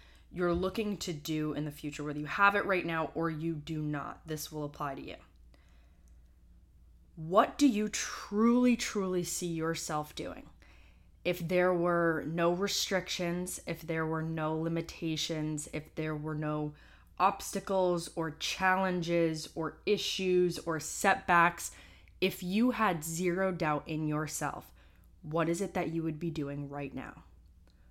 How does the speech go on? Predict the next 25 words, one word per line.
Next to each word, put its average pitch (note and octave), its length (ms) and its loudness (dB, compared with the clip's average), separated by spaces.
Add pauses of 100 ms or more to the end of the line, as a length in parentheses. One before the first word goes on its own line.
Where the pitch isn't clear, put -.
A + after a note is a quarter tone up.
(260)
What F#3 180 2
are G3 80 2
the E3+ 300 0
actions? B3+ 840 4
What E3+ 180 0
are D#3+ 120 0
the D#3 80 -4
steps? - 840 0
What F3 120 2
is E3+ 160 0
the D#3+ 140 -4
career? F3+ 880 -2
What D#3+ 180 0
is D3 200 -4
the D3+ 100 -8
business? F3+ 840 -2 (400)
What F3 240 6
does G#3+ 240 4
that F3 320 4
look E3 240 -2
like D3 340 -4
on D#3 160 -2
a D3+ 220 -6
day-to-day D3+ 640 -6
basis? - 800 -12